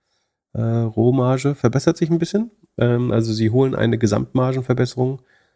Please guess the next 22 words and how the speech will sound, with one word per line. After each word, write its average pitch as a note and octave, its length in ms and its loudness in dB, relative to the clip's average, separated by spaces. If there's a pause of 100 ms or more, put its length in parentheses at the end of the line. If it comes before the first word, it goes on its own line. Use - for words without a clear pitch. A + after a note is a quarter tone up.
(540)
von A2+ 280 2
minus C3 320 2
sieben C3+ 300 -2
Komma A#2+ 220 0
drei A2+ 300 2
auf A#2 200 -2 (180)
minus A#2 280 2
drei G#2 200 0
Komma G2+ 260 -2
sieben, B2 400 -6 (160)
ähm, C3 400 -4 (400)
raus. D#3 300 -2
Also G2+ 160 2
operative G#2+ 480 -2
Marge A2+ 380 0
ist - 200 -6
nur A#2+ 100 2
noch A#2 140 -4
drei A2+ 200 -2
Komma G#2+ 220 -2
sieben A2+ 200 -2
negativ C3+ 600 -4